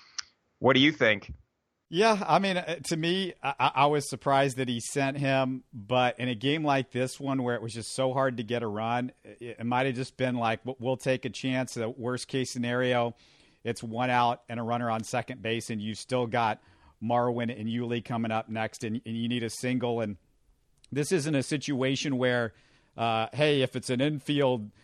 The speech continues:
Speaker 2: if he hits it in the infield, Marwin does, that it's an automatic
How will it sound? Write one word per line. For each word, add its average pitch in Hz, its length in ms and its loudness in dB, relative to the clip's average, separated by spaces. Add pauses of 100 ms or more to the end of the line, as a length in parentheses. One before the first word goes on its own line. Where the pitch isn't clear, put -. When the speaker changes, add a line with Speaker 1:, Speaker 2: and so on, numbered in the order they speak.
(120)
Speaker 2:
if 120 100 -2
he 131 140 2
hits 147 180 0
it 147 80 0
in 135 100 0
the 123 140 2
infield, 135 420 0
Marwin 127 380 2
does, 123 280 4
that 117 100 -2
it's 113 160 -6
an 120 80 0
automatic 117 500 2